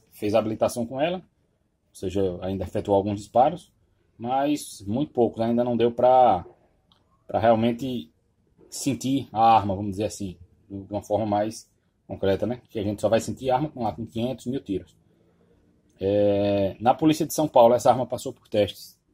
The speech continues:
é, muito exaustivos, vamos dizer assim. Teste de quarenta mil tiros com a arma, dez mil tiros com quatro armas diferentes. E as panes foram mínimas. E as armas, após esses testes, continuavam em condições. Ou seja,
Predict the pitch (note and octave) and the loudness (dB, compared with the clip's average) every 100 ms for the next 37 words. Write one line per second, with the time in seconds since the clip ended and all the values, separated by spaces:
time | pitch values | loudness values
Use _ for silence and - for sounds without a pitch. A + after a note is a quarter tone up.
0 | _ _ - G2+ G#2 G2+ G#2 C3+ C#3+ C3+ | _ _ -8 -6 -4 -2 -2 -2 -2 0
1 | C3+ B2+ - A#2 D3 D#3 - F#2+ G2 - | 4 2 2 -2 -4 -8 -16 -8 -6 -6
2 | G#2+ A#2 _ _ _ _ _ _ - G#2+ | -8 -10 _ _ _ _ _ _ -4 -4
3 | - - G#2+ G#2+ C3 B2 A2+ A#2+ A#2 B2 | -4 -2 2 2 2 -2 0 -2 -4 -2
4 | A#2+ G2+ A#2 A2+ G2 F#2 B2 B2+ A2+ B2 | 0 4 4 4 2 0 0 0 -4 -4
5 | A#2 A#2 G#2 A#2 - A2 A2+ G2+ G#2+ A2+ | -8 -6 -2 -2 2 0 0 -2 0 0
6 | B2 - _ _ _ _ _ _ _ G2+ | -4 -8 _ _ _ _ _ _ _ -6
7 | A2+ A#2 - B2 C3 - C#3+ C3 G#2+ F2 | 0 0 0 -4 -2 -2 0 0 -2 -4
8 | - _ - G2 G2+ A2+ B2+ - - - | -12 _ -8 -2 2 2 2 -6 -14 -4
9 | G#2+ - C3+ - - - B2 A#2+ - A#2 | 0 6 6 4 -6 -4 -4 -4 -8 -6
10 | A#2+ A#2 A#2+ A#2 C3+ - G#2 B2 A2+ F#2+ | -2 -2 -2 -8 -12 -8 -8 -4 0 -2